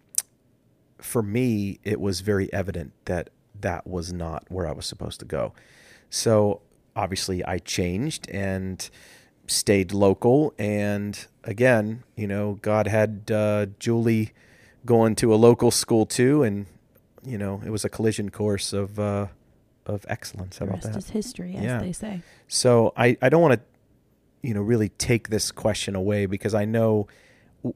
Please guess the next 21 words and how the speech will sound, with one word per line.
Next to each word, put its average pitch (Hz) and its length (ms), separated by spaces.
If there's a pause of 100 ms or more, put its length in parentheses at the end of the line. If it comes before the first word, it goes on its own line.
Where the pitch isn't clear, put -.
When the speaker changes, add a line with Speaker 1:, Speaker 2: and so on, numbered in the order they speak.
(120)
Speaker 1:
what 117 300
you're 107 120
about 95 280
to - 60
share 101 320
and 95 120
how 143 120
you're 123 160
about 90 200
to 87 60
share 90 280
it. 98 80
So - 140 (100)
I'm 196 100
just - 240
gonna 104 280 (260)
take 113 200
a - 20
step - 300
back, 101 320
and 92 200